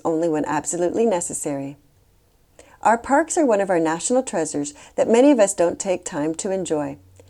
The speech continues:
However, they can provide us with an opportunity to relax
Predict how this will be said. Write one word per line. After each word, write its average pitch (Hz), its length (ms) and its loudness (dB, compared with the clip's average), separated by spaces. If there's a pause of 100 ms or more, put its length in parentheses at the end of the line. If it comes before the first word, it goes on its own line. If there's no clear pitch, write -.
(160)
However, 190 360 2
they 180 120 2
can 185 160 -4
provide 180 260 2
us - 140 0
with 240 100 -4
an 196 100 -2
opportunity 180 600 -2
to 165 140 -6
relax 156 480 -2